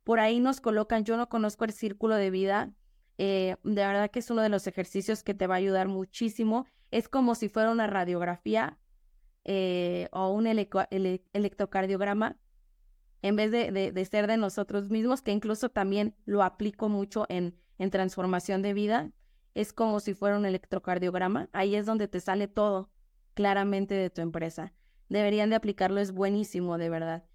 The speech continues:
Y cuando gusten, eh, al final les doy mi número y les puedo mandar la información, es buenísimo. Preguntan, ¿cómo saber si tengo una buena comunicación? Yo creo que sí, pero ¿cómo lo mido?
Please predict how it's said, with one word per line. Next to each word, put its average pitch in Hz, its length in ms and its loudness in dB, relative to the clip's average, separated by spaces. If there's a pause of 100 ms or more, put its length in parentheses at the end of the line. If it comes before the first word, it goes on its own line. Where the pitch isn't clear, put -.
(140)
Y 202 120 -2
cuando 202 360 4
gusten, 202 460 0
eh, - 60 -4
al 190 140 -2
final 196 260 0
les 214 140 0
doy 208 100 -2
mi 208 140 0
número 202 300 0
y 208 40 0
les 185 160 -4
puedo 190 240 0
mandar 170 300 -2
la 180 80 0
información, 175 560 -2
es 190 120 0
buenísimo. 190 580 -4 (1900)
Preguntan, 247 600 2
¿cómo 359 260 2
saber 277 320 2
si 294 140 -4
tengo 277 240 -2
una 269 160 2
buena 233 300 0
comunicación? 185 880 -2
Yo 247 120 2
creo 294 220 0
que 269 120 -2
sí, 226 400 -4 (300)
pero 214 400 -2
¿cómo 277 280 4
lo 240 160 0
mido? 202 460 -2